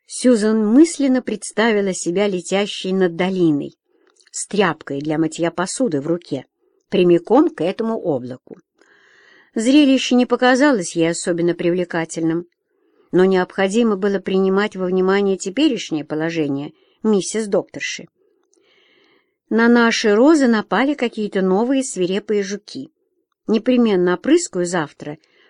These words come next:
все кусты жидкостью от насекомых. Жаль, что я не могу сделать это сегодня. Я люблю работать в саду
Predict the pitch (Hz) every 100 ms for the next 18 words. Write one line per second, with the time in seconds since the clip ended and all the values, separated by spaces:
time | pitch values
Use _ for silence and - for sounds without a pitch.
0 | _ - 233 233 208 - - 320 196 277
1 | - 269 - 247 208 208 214 - 208 -
2 | 156 151 - _ _ _ _ - - -
3 | - 190 226 311 - - 220 196 196 196
4 | 190 202 185 214 285 233 - 202 214 -
5 | 190 175 170 175 190 _ _ _ - -
6 | - - 285 311 285 320 339 214 196 262
7 | 220 - - 220 208 320